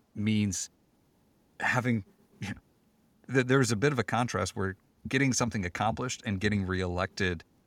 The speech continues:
are oftentimes at odds in terms of the resources you re-,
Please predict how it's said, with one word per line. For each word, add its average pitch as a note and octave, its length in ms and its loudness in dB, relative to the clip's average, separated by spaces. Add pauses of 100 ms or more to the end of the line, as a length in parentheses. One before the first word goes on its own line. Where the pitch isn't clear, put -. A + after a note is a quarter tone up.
are G2+ 140 2
oftentimes G2 540 2
at F2 140 2
odds F2+ 400 -4
in F#2+ 140 -8
terms F#2 300 -4
of F2 60 -6
the E2+ 100 -6
resources G2 720 -6
you G2 440 -2
re-, G#2 140 -6